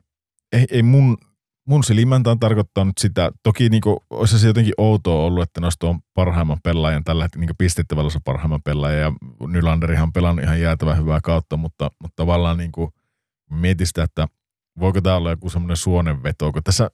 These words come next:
t-, tää, tää on ihan jäätävä riski. Mut kai noita riskejä sitten on otettava, että mietin vaan sitten, että tää tarkoittaa sitä, että Marneri, Marnerin pitäisi sitten lähteä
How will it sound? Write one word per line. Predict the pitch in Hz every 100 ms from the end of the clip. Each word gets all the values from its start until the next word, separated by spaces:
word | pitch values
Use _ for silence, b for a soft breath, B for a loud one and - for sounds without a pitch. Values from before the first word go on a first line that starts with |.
| 92
t-, | - - -
tää, | 117 -
tää | 135
on | 104 85
ihan | 92 117
jäätävä | 156 101 82 92
riski. | 90 87 - - 67 - _ _ _ _ _ _ _ _
Mut | 107 -
kai | 113
noita | 82 80
riskejä | 113 110 - 98
sitten | 95 98
on | 92
otettava, | 92 85 78 78
että | 76 - - _ _ _ - _ 95
mietin | 113 147 131
vaan | 117
sitten, | 110 110
että |
tää | - 117
tarkoittaa | 98 92 -
sitä, | 123 120
että | -
Marneri, | 110 107 98 92 85 - - _ _
Marnerin | 101 104 98 82 76
pitäisi | 78 78 76
sitten | 82 - 78
lähteä | 82 76